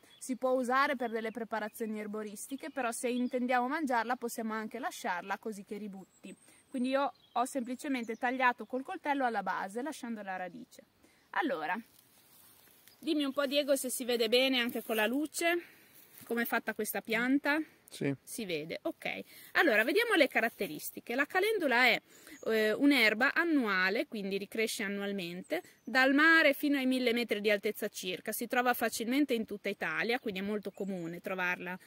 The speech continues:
Speaker 1: spontanea. Si chiama calendula selvatica o calendula arvensis.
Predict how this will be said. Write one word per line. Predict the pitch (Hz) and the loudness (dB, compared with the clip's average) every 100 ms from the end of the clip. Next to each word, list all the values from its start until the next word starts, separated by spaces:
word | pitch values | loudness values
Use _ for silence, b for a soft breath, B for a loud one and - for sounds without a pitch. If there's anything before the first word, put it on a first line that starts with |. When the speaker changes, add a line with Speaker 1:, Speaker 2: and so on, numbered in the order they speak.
| B B | B B
Speaker 1:
spontanea. | - - 208 208 190 170 175 196 | -16 -4 -2 0 0 2 0 0
Si | 285 247 | -2 -4
chiama | 202 202 202 190 - | -2 0 2 0 0
calendula | 220 233 240 220 202 | 2 4 4 2 0
selvatica | - 233 214 196 170 - 226 339 480 b b b - | 0 -2 0 2 2 0 -4 -4 -4 b b b -8
o | 233 | -4
calendula | 226 214 220 208 208 190 | 0 2 2 0 0 0
arvensis. | 202 214 190 190 180 196 - 339 - | 0 -2 0 -2 -2 -6 -4 -4 -4